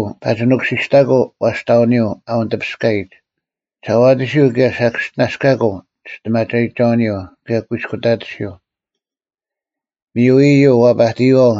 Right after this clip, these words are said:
чаватсиунио киа ауиуао.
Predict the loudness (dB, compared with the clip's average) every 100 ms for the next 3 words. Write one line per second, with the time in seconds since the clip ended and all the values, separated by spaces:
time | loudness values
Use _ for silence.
0 | -6 -12 -4 -2 -4 -6 -2 0 0 -2
1 | -2 0 2 2 2 0 0 2 4 4
2 | 2